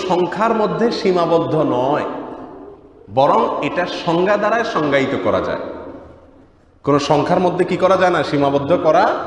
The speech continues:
যায় না। কোরআন এবং হাদিসের কোথাও বলা হয়নি মোট ফরজের সংখ্যা টোটাল এত, এরকম কোনো সংখ্যা কোরআন হাদিসে কোথাও নির্ধারণ করে দেওয়া হয় নাই। একজন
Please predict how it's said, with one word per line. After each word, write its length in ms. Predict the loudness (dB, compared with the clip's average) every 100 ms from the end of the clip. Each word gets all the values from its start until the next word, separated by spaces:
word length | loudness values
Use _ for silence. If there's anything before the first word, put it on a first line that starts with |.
| -10 -8 -8 -2
যায় 160 | -2 -2
না। 60 | -6 -12 -16 -20 -20 -20 -20 _ -10 0
কোরআন 220 | 2 4 2
এবং 120 | 2 0
হাদিসের 340 | -2 -4 -6 -4
কোথাও 360 | -6 -4 0 0 2
বলা 180 | 2 2 2
হয়নি 360 | 0 0 -2 -4 -6 -10 -14 -14 -6
মোট 380 | 0 2 2 2 0 -4 -8 -10 -12 -14 -16 -16 -4
ফরজের 460 | 0 0 0 -2 -2
সংখ্যা 320 | -4 -4 -4 -4 -2
টোটাল 260 | -2 -2 -2 -4
এত, 120 | -4 -12 -14 -18 -20 -20 -20 -20 -20 _ _ -4 -2
এরকম 220 | 0 -2 -2
কোনো 140 | 0 -2 -4 -10 -14 -14 -18 -20 -20 -20 -20 _ _ _ _
সংখ্যা 420 | -2 0 0 0 0
কোরআন 160 | 0 0
হাদিসে 220 | -2 -6 -6
কোথাও 200 | -4 -2 -4
নির্ধারণ 320 | -2 -2 -2 -2
করে 140 | -2 2
দেওয়া 240 | 2 4 2 0 -4 -8 -10 -8 -8 -8 -4
হয় 220 | -4 -4
নাই। 100 | -8 -12 -18 -20 -20 -20 -20 -6 0
একজন 280 | 0 2 2